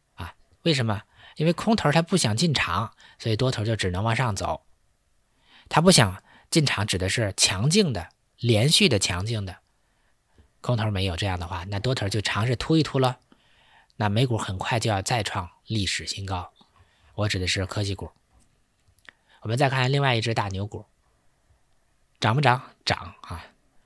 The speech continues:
我们也可以适当的画一个稍微陡峭一点的趋势线。你看它的历史，对吧？强不强？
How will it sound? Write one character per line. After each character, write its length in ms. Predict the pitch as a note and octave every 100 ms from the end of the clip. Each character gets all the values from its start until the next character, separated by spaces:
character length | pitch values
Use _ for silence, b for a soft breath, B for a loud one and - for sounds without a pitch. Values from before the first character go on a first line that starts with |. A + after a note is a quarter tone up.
| b
我 80 | -
们 260 | G2 A2 A#2
也 100 | F#2+
可 140 | -
以 40 | B2
适 140 | D#3
当 140 | C#3+
的 100 | B2
画 160 | A#2 C3+
一 80 | G#2
个 140 | A2
稍 160 | G2+ B2+
微 100 | C3
陡 160 | A2+
峭 160 | E2+ -
一 100 | G2
点 200 | F#2+ -
的 80 | - _ _ _
趋 160 | - G2
势 80 | F2
线。 160 | G#2+ - _ _ _ _ _ _ -
你 80 | G#2+
看 100 | G#2+
它 120 | G#2+
的 80 | G#2+
历 100 | G#2+
史， 200 | F#2+ F#2 - _ _ _ _ _ _ _
对 100 | F#2
吧？ 160 | F2+ - - _ _ _ _ _ _ -
强 220 | - A2
不 60 | A#2+
强？ 200 | -